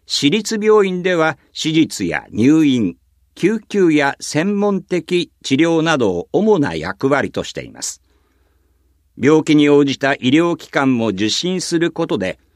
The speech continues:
必要な人が必要な治療を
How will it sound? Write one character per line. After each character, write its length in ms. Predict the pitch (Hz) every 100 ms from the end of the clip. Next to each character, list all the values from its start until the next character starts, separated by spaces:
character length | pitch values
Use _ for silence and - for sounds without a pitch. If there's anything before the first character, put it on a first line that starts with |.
| _ _ _ _ _ -
必 320 | - - 196
要 200 | 220 226
な 140 | 214
人 260 | 202 - 214
が 280 | 160 139 - -
必 320 | - - 170
要 260 | 185 175
な 160 | 170 151
治 180 | - 151
療 240 | 151 143
を 300 | 139 123 113